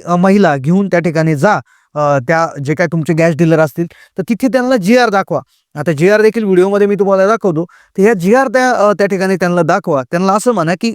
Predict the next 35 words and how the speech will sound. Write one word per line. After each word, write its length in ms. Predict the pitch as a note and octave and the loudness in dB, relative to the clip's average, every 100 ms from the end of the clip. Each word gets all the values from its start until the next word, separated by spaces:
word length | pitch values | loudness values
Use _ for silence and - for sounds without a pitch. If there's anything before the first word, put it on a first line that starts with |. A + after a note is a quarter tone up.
| - | -2
मुख्यमंत्री 600 | G#3 - B3+ G3 F#3+ A#3+ | -2 0 0 0 -4 -6
अन्नपूर्णा 580 | - G3 B3+ F#3+ G3+ G3+ | -4 0 0 0 2 2
योजनेअंतर्गत 600 | F#3+ F3+ F3 E3+ E3+ G#3 - | 2 2 -2 -2 -2 -2 -4
आम्हाला 360 | C3+ F#3 C#3+ C#3+ - _ _ - | -2 0 0 -2 -10 _ _ -4
सरकारने 480 | F#3 F#3 B3 C4+ | -2 0 0 0
सूचना 360 | C4+ A3+ G3+ B3 G3+ | -2 -2 0 -2 0
केलेली 260 | G#3+ A3 | 0 2
आहे 160 | E3+ E3+ | 2 0
की 160 | A#3 | 0
गॅसचं 480 | F#3 E3+ A3 - C4 | -2 0 -2 -2 -2
जे 120 | A#3+ A#3+ | -2 0
कनेक्शन 360 | A3+ A#3+ A3 | 0 0 -2
आहे 160 | F3+ F3+ | -2 -2
ते 140 | G3 | -2
पुरुषाच्या 600 | G3 - F#3+ A3+ A#3+ A3+ A3+ | -4 -2 0 0 0 0 0
नावाहून 340 | G3+ A3 A#3+ - _ - | 2 2 -2 -8 _ -6
महिलेच्या 440 | D#3 G3 C4 D4 | 2 2 2 0
नावे 180 | C4 C4 | -2 0
हस्तांतरण 520 | A3+ F#3 A3 G#3 G#3+ | -2 0 -2 0 -2
करून 240 | G3 G3+ A#3 | 0 2 2
घ्यायचं 300 | E3+ D3 F#3+ | 2 2 0
आहे. 160 | C#3+ B2 _ _ F3 | -2 -4 _ _ -4
तर 40 | |
त्यांना 280 | G#3+ A#3 B3+ | -2 0 0
जीआर 320 | D#3 F3+ A#3+ | 2 0 2
दाखवल्यानंतर 640 | A3+ A#3 A3+ A3 G#3+ G#3 | -2 0 -2 0 -2 -2
त्यांना 340 | F#3 F3+ G3 G#3 | -2 -2 0 2
देखील 300 | G3 G#3 F3 | 0 -2 -2
त्याची, 300 | F3 G3 F#3 | -2 -2 -4
अ, 180 | D#3+ D#3 | -2 0
त्या 120 | D#3+ | 0
ठिकाणी 340 | D#3+ D3+ C#3+ | -2 -2 -2
कळेल 300 | C#3 A3 D#3 | 0 0 0
आणि 220 | C#3+ G3+ | -2 -2
त्यांना 420 | G#3 G3 A3+ A#3 | -2 0 2 0